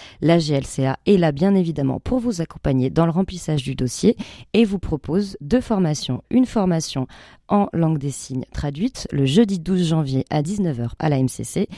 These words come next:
et une autre formation ouverte à tous le mardi vingt-quatre janvier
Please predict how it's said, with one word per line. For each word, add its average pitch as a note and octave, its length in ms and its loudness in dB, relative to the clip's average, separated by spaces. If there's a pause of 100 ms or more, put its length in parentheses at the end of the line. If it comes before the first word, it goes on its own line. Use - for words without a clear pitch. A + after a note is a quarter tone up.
(320)
et G3 80 8
une E3+ 160 6
autre G3+ 140 0
formation D#3 680 0
ouverte D3+ 280 0
à A#2+ 80 -8
tous - 560 -6
le F#3 180 2
mardi C3 320 0
vingt-quatre D#3 380 0
janvier C#3+ 400 0